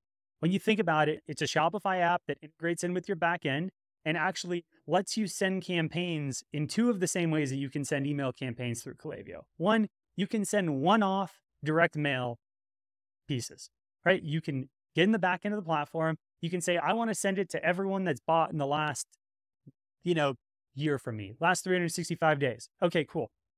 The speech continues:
Go in the back end, you make a segment, and it says, "There's this many people there." Cool. We get ready,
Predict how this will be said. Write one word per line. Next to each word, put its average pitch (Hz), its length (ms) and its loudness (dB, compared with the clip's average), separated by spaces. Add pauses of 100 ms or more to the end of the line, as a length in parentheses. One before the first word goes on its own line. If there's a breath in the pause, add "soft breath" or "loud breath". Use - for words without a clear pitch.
Go 202 140 8
in 226 60 6
the 240 80 4
back 208 280 0
end, 175 300 -2 (220)
you 127 80 -4
make 180 240 4
a 208 80 4
segment, 151 500 0 (580)
and 170 140 0
it 175 100 -2
says, 202 380 -2 (400)
"There's 156 220 2
this 196 180 2
many 220 180 2
people 247 300 -2
there." 104 240 -10 (180)
Cool. 277 240 6 (280)
We 139 80 0
get 196 180 2
ready, 208 380 4